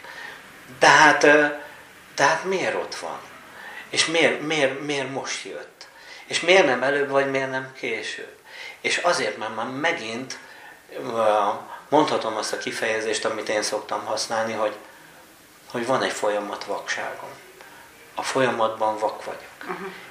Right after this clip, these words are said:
Speaker 1: És a időszakonként fölébredek, és akkor mondom be ezeket a dolgokat, mert egyszerűen egy valami fájdalmam van, és az egy pillanatra föl tud ébreszteni, utána visszamegy a rutinba.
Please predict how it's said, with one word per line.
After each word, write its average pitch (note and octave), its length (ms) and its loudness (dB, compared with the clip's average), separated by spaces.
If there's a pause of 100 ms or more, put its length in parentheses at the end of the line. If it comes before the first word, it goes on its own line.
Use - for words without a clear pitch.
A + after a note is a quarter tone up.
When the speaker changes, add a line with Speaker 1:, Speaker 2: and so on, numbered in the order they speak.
Speaker 1:
És - 200 0
a C3 160 4
időszakonként A#2 760 2
fölébredek, A#2 640 -2
és A#2 120 -4
akkor A#2 320 -4
mondom G2 380 -8
be G#2+ 120 -12
ezeket A2+ 420 -12
a - 40 -12
dolgokat, A2+ 520 -4
mert A#2 240 -2
egyszerűen A#2+ 480 -2
egy A#2 180 0
valami A2+ 400 2
fájdalmam A2 800 2
van, C3+ 220 0 (320)
és - 100 -8
az D3+ 80 0
egy A#2 120 -2
pillanatra A2+ 380 -2
föl G2+ 240 -8
tud F#2+ 180 -12
ébreszteni, G#2+ 560 -4
utána C3+ 340 -4
visszamegy F#2+ 500 -6
a F#2 60 -4
rutinba. - 560 -14